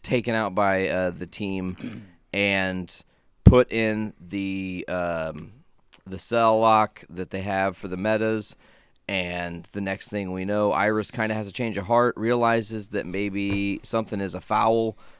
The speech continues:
Barry and Oliver, or Oliver and Barry, however you wanna look at it, they break out of the holding cell,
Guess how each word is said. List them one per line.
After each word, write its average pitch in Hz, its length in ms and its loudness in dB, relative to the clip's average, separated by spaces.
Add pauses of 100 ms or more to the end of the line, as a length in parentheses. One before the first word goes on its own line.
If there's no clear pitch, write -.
Barry 180 600 4
and 143 240 2
Oliver, 147 460 4
or 110 280 0
Oliver 127 400 2
and 107 120 -2
Barry, 110 340 0
however 104 340 0
you 101 120 2
wanna 107 160 2
look 107 260 0
at 104 140 0
it, 107 100 -8
they 107 100 -2
break 110 400 2
out 120 360 4 (420)
of 110 240 4
the 110 120 4
holding 117 360 2
cell, 110 520 4